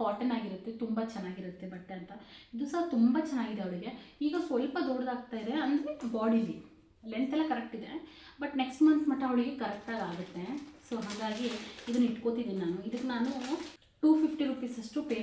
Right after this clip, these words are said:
ಮಾಡಿದ್ದೀನಿ. ಇದ್ರ ಜೊತೆ ಒಂದು ಕ್ಯೂಟ್ ಆಗಿರೋ ಹೇರ್ ಬ್ಯಾಂಡ್ ಕೊಟ್ಟಿದ್ದಾರೆ. ಇದನ್ನ ನಾನು ಹಾಕಿದಾಗ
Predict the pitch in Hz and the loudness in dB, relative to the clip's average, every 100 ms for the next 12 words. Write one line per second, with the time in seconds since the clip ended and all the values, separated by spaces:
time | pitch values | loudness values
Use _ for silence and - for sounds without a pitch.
0 | 208 175 170 175 196 247 - - 254 254 | -2 -4 -4 -6 -8 -10 -14 -12 -4 -2
1 | 247 262 302 294 294 294 302 311 320 330 | -2 -2 0 0 0 -2 2 4 2 0
2 | 311 269 277 269 233 - 220 214 202 - | -4 -6 -4 -4 -6 -8 -10 -8 -10 -10
3 | 180 170 170 220 294 - - 285 302 311 | -10 -10 -10 -10 -12 -14 -8 2 8 10
4 | 294 240 254 - 277 | 10 6 2 -2 -2